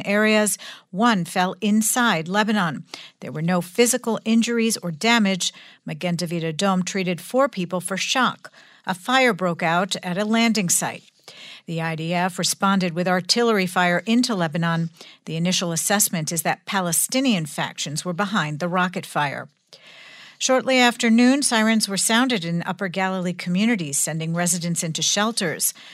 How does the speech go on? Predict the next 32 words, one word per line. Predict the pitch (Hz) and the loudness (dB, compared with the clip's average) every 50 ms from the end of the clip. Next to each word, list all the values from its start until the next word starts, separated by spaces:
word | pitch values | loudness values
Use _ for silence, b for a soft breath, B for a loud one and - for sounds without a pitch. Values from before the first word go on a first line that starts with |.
| B B B - | B B B -14
Black | 160 151 151 151 151 151 | -8 -6 -6 -6 -4 -4
smoke | - - - - 180 180 180 180 180 180 | -4 -4 -2 0 0 0 0 0 -2 -4
was | 165 160 - | -6 -6 -4
seen | - 196 190 185 180 | -2 0 0 2 2
in | 175 | 2
the | 170 165 | 0 0
skies | - - - 175 170 170 170 160 - | -2 -2 0 0 0 0 0 0 0
north | 180 180 190 202 220 220 - | 2 2 2 2 0 0 -2
of | 185 151 - | -6 -8 -8
Kiryat | - - 180 175 175 165 165 - | -8 -6 -4 -2 -2 -2 -2 0
Shmona. | - - 175 160 165 175 196 196 196 196 196 B B B B B B B B | -2 -2 0 0 0 2 2 2 2 2 -2 B B B B B B B B
The | - 147 | -10 -6
Iron | - 170 185 190 180 170 165 160 | -4 -2 -2 0 -2 -2 -2 -2
Dome | 147 202 226 233 214 190 190 | 0 2 4 4 4 4 2
was | 214 226 208 | 2 2 2
not | 190 180 165 156 - | 2 0 0 0 -2
activated. | - 202 220 233 - - 214 190 175 165 147 151 - - - B B B B B B B | 0 -2 -2 -2 -2 -2 -2 0 -2 -2 -2 -4 -8 -8 -14 B B B B B B B
The | - 131 143 | -10 -8 -6
I | 143 147 | -6 -6
D | 143 143 147 | -6 -4 0
F | 180 190 175 180 180 | 0 2 2 2 0
says | - - 175 160 156 | 0 -2 -2 -2 -2
there | 170 170 165 | -2 -4 -4
are | - 170 175 | -2 -2 0
no | 170 170 196 214 233 254 | 2 2 4 4 4 2
special | 254 - - - 202 214 - 262 | 0 -2 0 0 0 2 2 0
directives | 262 220 262 247 226 214 202 - - - 202 185 - - | 0 -2 -2 0 0 0 0 -2 -4 -4 -4 -2 -4 -6
for | - - - 226 | -6 -4 -4 -2
residents | 214 240 254 240 - 175 143 160 165 170 - | 0 0 0 0 0 -4 -4 -4 -4 -4 -4
at | - - 208 - - | -4 -6 -6 -6 -6
this | 156 143 - - | -4 -4 -4 -2
hour. | - 196 196 202 202 170 - - | 0 0 0 2 0 -2 -4 -6